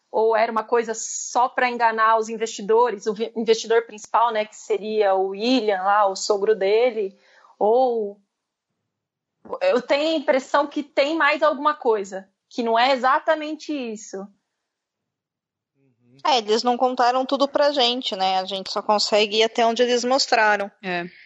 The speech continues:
Speaker 2: E essa coisa de cada um deles tem uma agenda, que tem uma agenda por detrás da agenda,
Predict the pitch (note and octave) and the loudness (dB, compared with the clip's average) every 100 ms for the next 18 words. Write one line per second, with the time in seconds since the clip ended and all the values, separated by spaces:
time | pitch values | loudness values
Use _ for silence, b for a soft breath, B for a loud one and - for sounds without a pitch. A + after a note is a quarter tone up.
0 | B B _ _ - A3 A3 B3+ B3 B3 | B B _ _ -4 0 2 0 0 0
1 | A#3+ B3+ A#3 C4 B3+ A#3+ A3 - B3 A#3+ | 0 -2 -4 -2 0 0 -4 -2 0 0
2 | A#3+ A#3 A3+ B3 - A#3+ A#3 A#3 A3 G#3+ | -2 0 0 -2 -4 -4 0 0 0 -2
3 | A3+ B3 - A#3+ A#3 A3+ A3+ A#3 - A3+ | 0 -2 0 -4 0 0 2 0 0 -2
4 | - A3+ A3+ G#3 G#3 G3+ G3+ B3 G#4 D#4+ | 0 0 2 2 0 0 -2 -2 -2 0
5 | G#3 F3+ F#3 | 2 0 -8